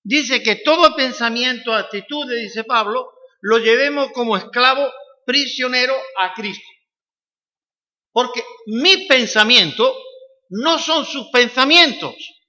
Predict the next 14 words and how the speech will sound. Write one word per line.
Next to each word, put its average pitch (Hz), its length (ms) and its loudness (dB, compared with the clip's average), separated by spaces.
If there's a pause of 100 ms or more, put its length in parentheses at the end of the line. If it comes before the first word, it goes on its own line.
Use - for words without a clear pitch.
(300)
y 269 120 2
mis 311 180 4
actitudes 269 600 0
no 262 200 -2
son 302 240 -4
las 262 140 -2
suyas. 269 440 2 (880)
Porque 214 340 2
dentro 311 280 0
de 294 140 -2
mí 247 200 0
habita 226 460 -2
un 262 180 -4
mal 208 300 2